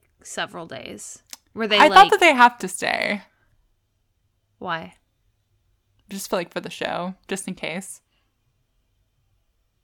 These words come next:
Speaker 1: I, you think? I
Speaker 2: I
Speaker 1: feel like
Speaker 2: thought
Speaker 1: if someone
Speaker 2: so.
Speaker 1: gets kicked off, they just send 'em home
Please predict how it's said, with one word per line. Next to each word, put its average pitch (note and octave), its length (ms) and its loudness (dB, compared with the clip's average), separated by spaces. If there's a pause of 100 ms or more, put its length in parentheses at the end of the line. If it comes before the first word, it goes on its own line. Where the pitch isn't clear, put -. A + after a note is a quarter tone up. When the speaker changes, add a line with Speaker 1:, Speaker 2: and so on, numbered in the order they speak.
(1120)
Speaker 1:
I, A#3+ 520 -4 (120)
you A3 200 -4
think? - 340 -12 (380)
I A#3 40 2
Speaker 2:
I - 40 4
Speaker 1:
feel D#4 160 4
like A4 140 2
Speaker 2:
thought - 20 -4
Speaker 1:
if C#4+ 80 -6
someone A3 220 0
Speaker 2:
so. G#3 40 0
Speaker 1:
gets G#3 180 2
kicked G#3 240 -2
off, G#3 180 2
they F3+ 100 -4
just E3 140 -12
send E3 180 -8
'em D#3 80 -12
home E3 240 -6